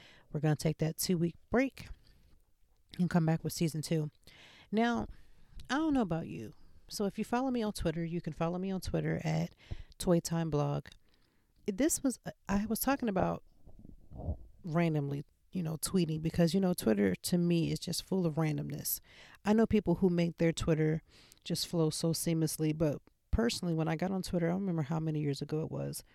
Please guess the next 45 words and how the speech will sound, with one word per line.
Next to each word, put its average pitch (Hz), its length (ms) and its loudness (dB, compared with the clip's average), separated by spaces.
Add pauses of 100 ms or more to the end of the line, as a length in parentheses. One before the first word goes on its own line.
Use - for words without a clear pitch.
(1120)
It 208 80 6
was 233 140 6
just 220 160 2
a 180 40 2
place - 240 -4
for - 80 -2
me 165 140 2
just 156 200 0
to 160 60 -4
be 151 140 2
random 147 480 -6 (160)
'cause 170 140 6
it 160 60 2
was 160 100 2
the 156 80 -6
only 202 280 0
place 156 300 0
that 160 120 -6
I 139 80 -4
could 147 260 -2
be 143 120 2
random 147 420 -4
because 160 340 0
everything 165 360 0
else 170 200 0
in 156 60 2
my 156 120 0
life 151 480 2
required 160 540 -4
me 160 180 -4
to 156 220 -4
be, 151 440 -4 (520)
you 254 80 0
know, 156 100 2
organized 180 840 0
and, 156 220 -4 (380)
you 175 100 -2
know, 135 360 -4
have 165 140 -2
everything 165 380 -4
in 156 80 -4
its 147 180 -8
rightful 208 300 -8
place. 196 400 0
So 160 320 0